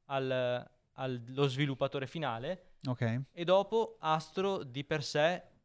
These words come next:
Speaker 1: ha, dovresti usare vanilla JavaScript se vuoi poi utilizzare Astro. Devi sempre appoggiarti a qualcosa per React,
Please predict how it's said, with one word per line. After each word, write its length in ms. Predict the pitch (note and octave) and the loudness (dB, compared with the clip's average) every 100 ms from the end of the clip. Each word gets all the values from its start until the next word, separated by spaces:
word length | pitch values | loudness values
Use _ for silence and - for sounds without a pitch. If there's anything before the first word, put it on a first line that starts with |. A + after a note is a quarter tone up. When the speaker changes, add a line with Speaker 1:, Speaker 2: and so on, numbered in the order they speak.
| _ _ _ | _ _ _
Speaker 1:
ha, 280 | C3+ C3+ B2 - | -4 -4 -6 -20
dovresti 480 | - - C#3+ C#3+ E3+ | -20 -4 0 2 4
usare 360 | C#3+ C#3 D#3 | 6 6 6
vanilla 420 | C3 C3+ C3+ B2+ | 4 2 2 0
JavaScript 680 | B2 D#3 C3+ B2 - B2+ - | 4 6 4 2 -8 -12 -12
se 120 | - B2+ | -12 -6
vuoi 280 | B2 B2+ B2+ | -4 -4 -6
poi 220 | - B2+ | -6 -6
utilizzare 460 | A#2+ B2 A#2+ C3 | -6 -10 -4 0
Astro. 320 | B2+ A#2 - B2+ | 0 0 -4 -6
Devi 140 | C#3 | -6
sempre 340 | - D#3+ D3 | 0 -2 0
appoggiarti 680 | C#3+ D#3+ C3+ C#3+ C#3+ C#3+ D3 | 0 -2 2 4 4 2 -4
a 60 | C3+ | -2
qualcosa 440 | C3 D3 C3+ C#3 | -2 0 0 -2
per 220 | - C#3 | -4 -4
React, 440 | C3 C#3+ C#3 - | 2 2 2 -6